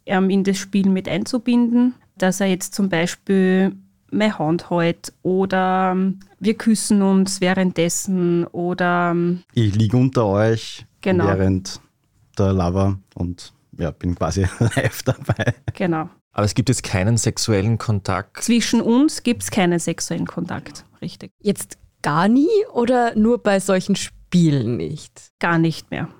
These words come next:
Speaker 2: Gar nicht mehr.
Speaker 1: Nein.
Speaker 2: Also wir sind, also es gibt mehrere Stufen des Cuckoldings. Also gibt's auch so Definitionen C eins bis C drei. C eins ist so quasi, dass das im Rahmen eines Clubbesuchs,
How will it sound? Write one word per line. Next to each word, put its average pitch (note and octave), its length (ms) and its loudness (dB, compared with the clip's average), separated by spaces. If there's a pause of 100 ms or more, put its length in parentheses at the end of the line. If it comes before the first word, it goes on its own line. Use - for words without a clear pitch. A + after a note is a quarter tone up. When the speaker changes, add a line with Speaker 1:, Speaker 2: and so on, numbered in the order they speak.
(100)
Speaker 2:
Gar E2+ 140 0
nicht D#2 200 -2
mehr. D2+ 120 -2
Speaker 1:
Nein. F2 80 -2
Speaker 2:
Also F2 260 0
wir F#2+ 100 2
sind, A2+ 540 2
also F2 160 0
es F2 100 -2
gibt - 320 -8
mehrere E2+ 300 0
Stufen B2+ 460 -2
des A2+ 160 -4
Cuckoldings. B2 600 -4 (100)
Also D2 260 -4 (500)
gibt's - 200 -8
auch D#2 120 -2
so D#2 100 -6
Definitionen E2 720 -2
C F2+ 160 0
eins E2 240 -2
bis - 160 -4
C F2+ 140 -2
drei. E2 260 0 (240)
C - 160 -2
eins F#2+ 200 0
ist G2 140 2
so F#2+ 400 2
quasi, E2 220 -2
dass E2 160 0
das D#2+ 160 -2
im D#2 200 0
Rahmen E2+ 260 -2
eines D#2+ 200 0
Clubbesuchs, A#2 1120 0